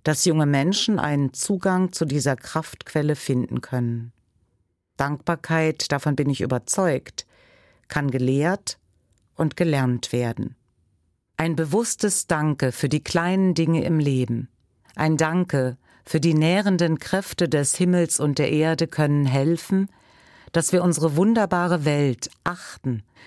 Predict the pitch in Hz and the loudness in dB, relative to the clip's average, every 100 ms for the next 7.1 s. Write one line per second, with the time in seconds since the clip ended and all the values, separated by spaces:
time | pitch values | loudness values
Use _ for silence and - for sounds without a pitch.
0 | - 151 156 175 - - 160 160 131 156 | -6 -2 0 0 0 -2 2 0 2 0
1 | 190 190 196 180 165 151 - 175 180 175 | 0 0 -2 0 -2 -2 -2 0 2 2
2 | 165 156 - 143 123 - - - - _ | 0 -2 0 0 -2 -4 -8 -8 -10 _
3 | _ - 143 165 196 202 - 170 170 175 | _ 0 2 4 4 2 0 2 4 4
4 | 180 170 165 151 139 127 - 127 - _ | 2 0 0 0 0 -2 -6 -8 -8 _
5 | _ _ 165 165 160 170 170 165 160 - | _ _ 0 0 0 0 0 0 0 0
6 | 139 - - 120 120 113 120 - 120 113 | -4 -4 -4 -2 0 -2 -4 -4 -4 -4
7 | 113 | -6